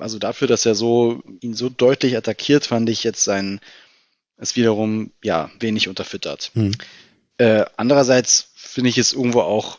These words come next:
Speaker 1: legitim, dass sich auch der Präsident, äh, Kritik stellen muss und auch, äh, einen, einen, ja, natürlich möglichen,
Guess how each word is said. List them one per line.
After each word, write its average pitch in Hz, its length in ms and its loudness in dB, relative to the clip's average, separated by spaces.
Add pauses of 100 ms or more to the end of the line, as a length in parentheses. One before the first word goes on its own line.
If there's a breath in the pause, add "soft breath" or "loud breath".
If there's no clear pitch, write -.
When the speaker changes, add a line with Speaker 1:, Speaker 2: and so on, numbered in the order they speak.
Speaker 1:
legitim, 113 720 -4
dass 113 160 0
sich - 380 0
auch - 120 -10
der 101 140 -8
Präsident, 104 720 -6
äh, 101 500 -6 (140)
Kritik 127 320 -6
stellen 123 320 2
muss 120 220 0
und 95 160 -8
auch, 90 360 -6
äh, 98 400 -6
einen, 98 420 -12
einen, 104 260 -14 (140)
ja, 92 200 -12
natürlich 95 340 -10
möglichen, 107 420 -6